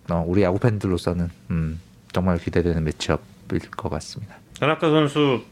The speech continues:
Speaker 2: 그 포크볼 떨어지는 각도가 지난해 많이 줄었죠.
Speaker 1: 음.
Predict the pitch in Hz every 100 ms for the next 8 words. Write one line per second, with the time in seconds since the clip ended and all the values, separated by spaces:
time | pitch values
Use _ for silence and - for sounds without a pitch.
0 | - - 117 110 104 170 - 170 156 175
1 | 170 160 156 143 123 110 - 139 127 127
2 | 120 123 117 101 - - - - - -
3 | - - - - 123 127 127 127 104 107
4 | 107 - 110 - - 95 139 - - 90